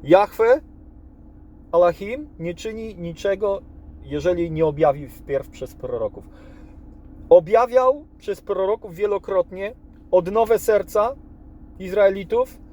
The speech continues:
nowe przymierze dla domu Judy i dla domu Izraela. Oraz to, że ludzie z narodów po odrodzeniu Izraela mogą zostać przyłączani i stawać się częścią Izraela.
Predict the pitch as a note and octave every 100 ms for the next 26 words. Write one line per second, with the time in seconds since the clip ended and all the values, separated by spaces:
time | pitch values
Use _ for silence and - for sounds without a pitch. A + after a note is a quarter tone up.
0 | - - D3+ A#3 B3 - - A3+ G#3+ G#3
1 | F#3+ F#3 G#3 G3 G3 G3 G3 E3+ F3+ F3
2 | F3 E3+ D#3 D#3 D3 B2 F#2 - - -
3 | - - - G#3+ A#3 E3 G3+ - - -
4 | - - - - - A#3 C4 B3+ A#3 G#3
5 | G#3+ D4+ D4+ A#3+ B3+ C4 C4 D#3+ C3+ E3+
6 | - - - - C4 C4 - E3+ E3 D3+
7 | D#3+ D3+ D3 C3+ C#3+ C3 B2 E3+ - -
8 | E3 F3 D#3+ G3 - F3+ - - F#3 E3+
9 | - E3+ D3 C3+ D3+ - - - D#3+ D3
10 | - C#3 C#3+ C3 C3 B2 A#2+ A#2 F#2+